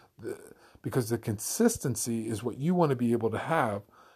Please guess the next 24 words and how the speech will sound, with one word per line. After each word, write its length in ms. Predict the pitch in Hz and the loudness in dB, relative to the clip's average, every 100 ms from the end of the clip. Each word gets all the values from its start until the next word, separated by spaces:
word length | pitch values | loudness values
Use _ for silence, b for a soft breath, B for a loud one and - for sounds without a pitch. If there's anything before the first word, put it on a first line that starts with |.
| _ | _
Because 280 | 135 143 123 | 2 2 4
by 180 | - 127 | 4 4
doing 440 | 120 180 226 254 | 4 2 2 2
things 460 | - 175 170 156 160 | 0 2 4 4 4
on 140 | 143 | 4
a 60 | 117 | 2
consistent 580 | 120 - 180 - 151 | -4 2 2 2 0
basis, 360 | 127 135 120 - | 6 6 4 -4
just 260 | - 156 170 | -2 0 0
like 160 | 151 | -2
with 160 | 117 - | -4 0
me, 360 | 156 170 170 160 _ _ _ _ _ _ _ _ - - - | 4 6 6 2 _ _ _ _ _ _ _ _ -20 -20 6
putting 280 | 160 131 123 | 8 8 6
these 220 | 117 104 | 2 0
podcasts 640 | - 160 143 - 131 - | 4 4 6 4 4 2
together, 440 | 131 123 123 120 B B B B - | 2 6 6 6 B B B B 2
you 440 | 127 143 147 139 B B B - | 6 8 8 4 B B B 0
going 280 | 131 120 | 2 4
in 320 | 113 127 127 127 | 2 0 0 -4
and 240 | 110 101 107 | -6 -2 0
listening 400 | 139 - 139 127 | 0 -2 -4 -4
to 140 | 151 | -2
the 80 | 131 | -2
podcast, 580 | 135 131 123 135 127 | -2 -2 -2 -4 -4